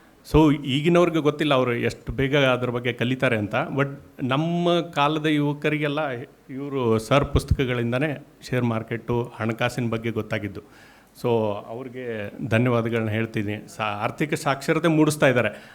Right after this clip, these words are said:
ಅವ್ರ ಲೇಖನಗಳಾಗಲಿ, ಅವ್ರ ಪುಸ್ತಕಗಳಿಂದಾಗಲಿ, ಆ, ಸಾಕಷ್ಟು, ಆ, ಸಹಾಯ ಆಗ್ತಾ ಇದೆ. ಇದು,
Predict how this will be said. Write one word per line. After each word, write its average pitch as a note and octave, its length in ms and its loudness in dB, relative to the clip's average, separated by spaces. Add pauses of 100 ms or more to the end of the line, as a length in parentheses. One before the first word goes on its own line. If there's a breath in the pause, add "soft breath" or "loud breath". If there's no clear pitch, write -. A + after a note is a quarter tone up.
(120)
ಅವ್ರ B2+ 140 2
ಲೇಖನಗಳಾಗಲಿ, C3 880 -2
ಅವ್ರ B2+ 160 2
ಪುಸ್ತಕಗಳಿಂದಾಗಲಿ, B2 1120 -4 (500 loud breath)
ಆ, G#2 480 0
ಸಾಕಷ್ಟು, A#2 720 -6 (200)
ಆ, G#2+ 120 -6
ಸಹಾಯ A#2 320 0
ಆಗ್ತಾ A2 320 0
ಇದೆ. F2+ 300 -8 (1040 soft breath)
ಇದು, D#3+ 540 2